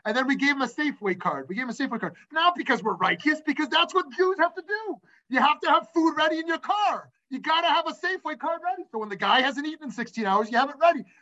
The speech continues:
That doesn't make us tzaddikim. We're not righteous for this. That's what it means to be a Jew. You're ready to give people immediately. And if you don't give immediately after thirty days, after three months, after six months, after nine months, then the Jews are gonna knock on your door.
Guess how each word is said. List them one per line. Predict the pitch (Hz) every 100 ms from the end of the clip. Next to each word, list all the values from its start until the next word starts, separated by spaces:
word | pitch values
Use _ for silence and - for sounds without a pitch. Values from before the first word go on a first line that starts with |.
| -
That | 294
doesn't | 311 254
make | 226 233 233
us | 196
tzaddikim. | - 202 185 180 233
We're | 285
not | 285 262
righteous | 190 175 - 175
for | -
this. | 311 339 -
That's | - 311
what | 320
it | 339
means | 349 311
to | 294
be | 285
a | 269
Jew. | 165 190 165 - _ _
You're | 220 240
ready | 190 262 285 302 285 247 _
to | -
give | 233 240
people | 240 220
immediately. | 202 185 165 - 127 _ _ _
And | 269
if | 311
you | 294 311
don't | 320 370 392
give | 302 247
immediately | 226 214 214 226
after | 220 - 202
thirty | 185 202 196
days, | 190 185 190
after | 196 190 208
three | 185 214 196
months, | 185 185 190
after | 208 -
six | 214 202 196
months, | 196 180
after | 214 277
nine | 220 202
months, | 196 190 - - -
then | 226
the | 214
Jews | 165 269
are | 277
gonna | 269 269
knock | 285 285
on | 302 302
your | 294
door. | 330 370 269 165